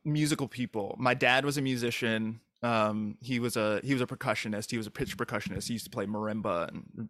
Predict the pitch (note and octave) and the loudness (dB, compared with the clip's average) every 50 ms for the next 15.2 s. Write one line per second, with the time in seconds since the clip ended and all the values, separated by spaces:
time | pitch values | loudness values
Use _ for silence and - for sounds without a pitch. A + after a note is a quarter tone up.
0 | - G#2+ G#2+ A2+ A2 G2+ F2+ F2 G2+ - - D2+ - - - - F#2 - C#2+ D2 | -10 -6 -2 0 0 2 0 -2 -2 -6 -8 -10 -8 -8 -8 -8 -8 -8 -8 -8
1 | - - - - - - - - - - - - A#2+ A2+ G#2+ G2+ G2+ G#2+ G2 - | -8 -10 -14 -18 -20 -20 -20 -20 -20 -8 -2 2 2 4 4 2 2 0 -2 -6
2 | _ _ _ _ _ _ _ - C3 B2+ A#2+ A#2 A2 G2+ C3 B2 A#2+ A#2+ A#2 A#2 | _ _ _ _ _ _ _ 2 2 4 4 2 2 4 4 6 6 6 6 6
3 | A2+ A2+ A2+ A2+ A2 G2 - _ _ _ _ _ _ - B2 A#2+ A2 G#2+ G#2+ G#2+ | 4 4 2 0 -2 -4 -8 _ _ _ _ _ _ -2 0 2 2 2 2 2
4 | A2 G#2+ G2+ - B2 B2 B2 A2+ A2+ A2 A2 G2 - _ _ _ _ _ _ _ | 0 -2 -2 -2 2 4 4 4 4 4 0 -2 -6 _ _ _ _ _ _ _
5 | _ _ _ _ - C#3+ C3+ A#2+ A2+ - C#3+ - - A#2+ A#2 - - - - _ | _ _ _ _ -2 2 2 4 4 4 2 4 4 4 2 2 -6 -14 -20 _
6 | _ _ _ - B2 B2+ A2 - - - - - D#3 C#3+ D3+ C#3+ C3+ - C3+ D3 | _ _ _ 0 2 2 2 2 -2 -6 -12 0 6 8 8 8 8 6 6 6
7 | F#3+ F3 D3 C3+ C3 B2+ B2 A#2 G#2+ A2 A2+ G#2+ - - C#3 C#3+ C#3+ C3+ C3 C3 | 8 8 8 6 4 4 4 2 2 0 -2 0 2 6 8 10 10 10 10 8
8 | B2+ - C#3+ C#3+ C#3+ C3+ C3 A#2+ - C3 A#2 A2+ A2+ A2 A2+ A2+ A2+ A2 - - | 6 6 6 8 8 8 8 6 6 4 2 2 2 0 2 0 0 -2 -4 -4
9 | - C3 C3 A#2+ A#2 A#2 A#2 A#2 A#2 A#2 A2+ A2+ G#2+ - - C#3 A#2 A#2+ C#3 C#3 | 0 4 6 6 8 8 6 6 6 4 2 0 -2 -2 -2 0 4 4 4 4
10 | C#3+ - - C3+ C3 B2+ B2+ B2+ - C3 B2 B2 B2 B2+ B2 B2 B2 B2 A#2+ A2+ | 4 2 2 4 6 6 6 4 4 4 6 6 6 6 6 6 6 4 4 2
11 | A2+ B2 A#2 A#2 A#2 A2 - - - - - A#2 A2+ A2 - C#3 B2+ B2+ B2+ A#2+ | 2 2 4 4 2 0 -4 -8 -8 -4 -2 0 0 0 2 2 2 2 2 2
12 | - - - - - - A#2+ A2+ A2+ A2 - C3 B2 - - - C#3+ B2 A#2 - | 0 -2 -6 -6 -6 -2 0 0 2 2 2 2 0 0 0 -2 0 0 2 4
13 | C3 B2 B2 A2+ - C3 A2 A2 - - D3+ C#3 - C#3+ C3+ - - C3 B2 B2 | 4 4 4 2 2 0 -2 0 0 0 0 2 4 2 2 2 -2 -4 -4 -6
14 | G#2+ - - - B2 A#2+ A#2 C#3 B2+ B2+ B2+ - D3+ C3 B2+ A#2+ A#2+ A#2 A#2 A#2+ | -6 -4 -4 -2 -2 -2 0 2 2 2 2 2 2 2 4 4 2 2 2 2
15 | A#2+ B2+ - | 0 0 -2